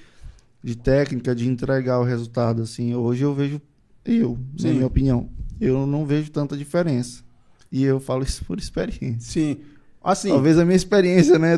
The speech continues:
Speaker 1: não tenha sido tão
Speaker 2: Sim, hoje eu tava até conversando com o Léo hoje, né? A gente tava conversando lá hoje no estúdio sobre esse negócio da diferença de, de Fortaleza pra cá em relação ao forró, né?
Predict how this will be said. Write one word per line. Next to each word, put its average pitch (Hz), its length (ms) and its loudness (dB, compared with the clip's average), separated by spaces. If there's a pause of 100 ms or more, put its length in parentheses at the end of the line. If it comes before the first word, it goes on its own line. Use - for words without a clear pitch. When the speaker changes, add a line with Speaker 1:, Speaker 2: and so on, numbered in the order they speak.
Speaker 1:
não 156 140 4
tenha 151 240 2
sido 139 240 0
tão 147 560 -4
Speaker 2:
Sim, 139 220 -6
hoje 151 200 -4
eu 180 40 -6
tava 175 160 -4
até 233 120 -12
conversando 254 320 -8
com 208 120 -12
o - 20 -8
Léo 185 180 0
hoje, 180 180 -2
né? 196 60 -8
A 190 60 -4
gente 170 80 -6
tava 139 120 -6
conversando 139 280 -10
lá 135 120 -4
hoje 123 200 -6
no 123 80 -10
estúdio 123 260 -12
sobre 135 160 -10
esse 135 100 -10
negócio 131 300 -6
da 131 60 -6
diferença 131 520 -6
de, 120 320 -14 (140)
de 123 100 -20
Fortaleza 151 640 -4
pra 170 160 -6
cá 156 120 -10
em - 40 -4
relação 151 260 -8
ao 151 80 -6
forró, 147 440 -2
né? 160 160 -8